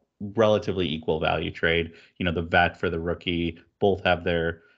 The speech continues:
um, upsides in, you know, various directions. I get it. But then, like, I kinda view this trade then Davante Adams for Gabriel Davis, Khalil Herbert, the twenty-three third.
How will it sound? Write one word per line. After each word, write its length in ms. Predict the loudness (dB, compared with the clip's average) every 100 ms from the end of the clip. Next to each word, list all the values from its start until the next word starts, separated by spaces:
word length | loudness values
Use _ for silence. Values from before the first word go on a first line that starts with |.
| -14
um, 220 | -10 -8 -2
upsides 600 | -2 0 2 2 2 -4
in, 180 | -6 -6
you 40 | -6
know, 60 |
various 460 | -4 -2 -2 -4 -4
directions. 680 | 0 0 -2 -6 -4 -6 -8 -8
I 60 |
get 240 | -4 -2 -2
it. 240 | -2 -8 _ _ _ _ _
But 140 | 0 4
then, 200 | 6 6
like, 180 | 2 0
I 60 |
kinda 240 | -2 -2 -2
view 180 | -2
this 140 | -4 -4
trade 260 | -2 -2
then 160 | -2 -6
Davante 460 | -2 0 2 2 0
Adams 320 | 0 -4 -8
for 100 | -8
Gabriel 420 | 0 0 0 -6
Davis, 380 | -4 -6 -6 -8
Khalil 320 | -10 -8 -8
Herbert, 400 | -8 -6 -6 -8
the 80 | -10
twenty-three 520 | -10 -8 -8 -10 -10
third. 420 | -6 -4 -4 -6